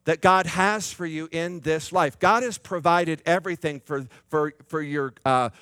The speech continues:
for your godliness here, um, and for the life to come. And, and so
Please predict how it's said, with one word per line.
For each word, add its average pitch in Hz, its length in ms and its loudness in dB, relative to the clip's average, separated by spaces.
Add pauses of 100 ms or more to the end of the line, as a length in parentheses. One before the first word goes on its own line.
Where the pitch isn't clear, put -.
for 170 120 -2
your 156 200 -2
godliness 180 840 2
here, 131 680 -4 (320)
um, 143 360 0 (280)
and 151 360 0
for 156 160 -4
the 147 100 0
life 147 440 0
to 139 100 -10
come. 123 420 -2
And, 143 140 -2
and 160 140 -4
so 170 300 -2